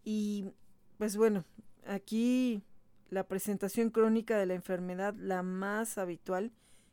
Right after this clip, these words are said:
y sobre todo en gatos mayores, pues, es la insuficiencia renal. En alguna ocasión nos donaron una sodil de un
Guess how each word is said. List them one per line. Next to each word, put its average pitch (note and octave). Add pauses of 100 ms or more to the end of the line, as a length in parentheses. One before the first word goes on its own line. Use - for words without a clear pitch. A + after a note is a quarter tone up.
(120)
y G3
sobre F#3
todo G#3
en F3
gatos G3
mayores, F#3+ (540)
pues, -
es -
la G3
insuficiencia F#3
renal. E3 (760)
En G3
alguna G#3
ocasión G3 (480)
nos F#3 (640)
donaron A3 (600)
una G#3+
sodil F#3+ (540)
de F3+
un F#3+